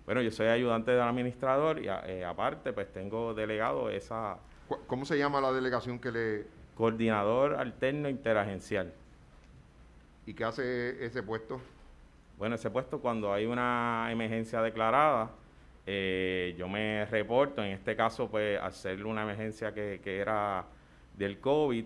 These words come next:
Speaker 1: pues, trabajamos remotamente. Eh, yo tengo acceso al, al sistema web V O C y ahí veo las peticiones de, de las agencias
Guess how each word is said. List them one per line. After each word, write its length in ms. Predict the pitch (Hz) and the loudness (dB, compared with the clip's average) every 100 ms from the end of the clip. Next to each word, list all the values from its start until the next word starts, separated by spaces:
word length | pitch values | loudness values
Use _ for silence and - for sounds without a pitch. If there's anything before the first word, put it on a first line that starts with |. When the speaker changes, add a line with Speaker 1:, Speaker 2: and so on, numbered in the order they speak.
| - | -6
Speaker 1:
pues, 460 | 101 98 95 92 - | -4 0 0 -2 -4
trabajamos 460 | 92 90 92 98 98 | -2 -2 -2 -4 -2
remotamente. 1040 | 107 110 113 113 139 160 147 - 113 120 - - - - - - - | 0 0 0 0 0 -2 -4 -2 -2 -4 -12 -20 -20 -20 -20 -16 -2
Eh, 380 | 107 104 98 95 | 0 2 0 0
yo 720 | 95 101 110 110 110 110 107 | 0 2 2 2 2 0 -2
tengo 200 | 110 113 | 0 2
acceso 440 | 110 117 113 117 | 2 0 0 4
al, 180 | 113 110 | 4 4
al 80 | 110 | 0
sistema 420 | - 107 113 110 | -4 -4 -2 0
web 200 | 113 120 113 | 2 0 0
V 160 | 120 | 2
O 80 | 123 | 2
C 320 | 123 208 214 - - - - | 0 -2 -2 -6 -20 -20 -2
y 80 | |
ahí 160 | 98 101 | 0 2
veo 220 | 110 135 | 2 2
las 100 | 151 | 0
peticiones 880 | - 123 104 - 110 127 139 139 131 | 0 -2 -2 -4 2 2 2 0 -2
de, 140 | 127 113 | -4 -2
de 160 | 117 | 0
las 260 | 117 120 117 | 2 2 2
agencias 560 | 170 208 202 - 135 | 0 -4 -4 -2 -2